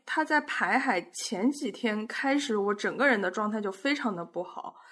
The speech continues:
我也觉得其实我是因为我在海南待了比较久，当时是天天都泡在海里，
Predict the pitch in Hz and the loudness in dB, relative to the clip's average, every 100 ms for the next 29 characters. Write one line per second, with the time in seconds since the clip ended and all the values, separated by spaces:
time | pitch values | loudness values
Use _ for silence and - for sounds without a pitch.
0 | - 220 311 254 196 202 214 220 233 233 | -2 2 2 2 2 0 0 -2 0 0
1 | 180 - - 262 254 262 269 254 190 220 | -2 -6 -4 2 4 4 4 2 -2 -4
2 | 214 196 170 185 214 233 240 226 180 190 | -4 -2 -4 -2 2 2 2 -2 -4 -4
3 | - - - 220 240 247 208 208 220 - | -6 -8 -8 -2 2 2 0 -8 -8 -2
4 | 262 285 269 254 247 - 220 202 - 160 | 0 0 2 0 -2 -6 -6 -6 -8 -10
5 | 175 190 | -10 -12